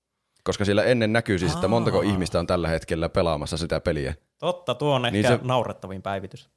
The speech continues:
Speaker 2: Joo, jatka vaan.
Speaker 1: <laughs> Se vaihdettiin, että siinä ei näy enää sitä numeroa, että on vaikka kaksisataakolmekymmentätuhatta ihmistä tällä hetkellä jossain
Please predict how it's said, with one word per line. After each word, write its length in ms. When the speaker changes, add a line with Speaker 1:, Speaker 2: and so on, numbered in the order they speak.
Speaker 2:
Joo, 100
jatka 300
vaan. 140
Speaker 1:
<laughs> 60
Se 140
vaihdettiin, 580
että 180
siinä 200
ei 60
näy 160
enää 180
sitä 140
numeroa, 460
että 200
on 180
vaikka 260
kaksisataakolmekymmentätuhatta 1000
ihmistä 280
tällä 200
hetkellä 320
jossain 300